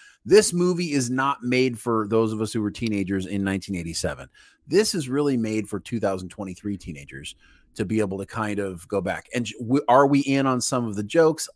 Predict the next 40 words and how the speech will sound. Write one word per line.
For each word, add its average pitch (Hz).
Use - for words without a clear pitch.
A 113
little 151
bit, 156
but 147
everybody 147
in 123
nineteen 120
eighty-seven 107
in 95
this 95
movie 90
is 95
a 95
blithering 92
idiot. 80
So 101
just -
like 135
in 123
Back 107
to -
the 107
Future, 98
everybody 92
in 90
nineteen 90
fifties 85
was 85
an 95
idiot. 82
It's, -
it's, -
it's -
kind 277
of -
follows 143
the 110
same 104
pattern, 82
but 92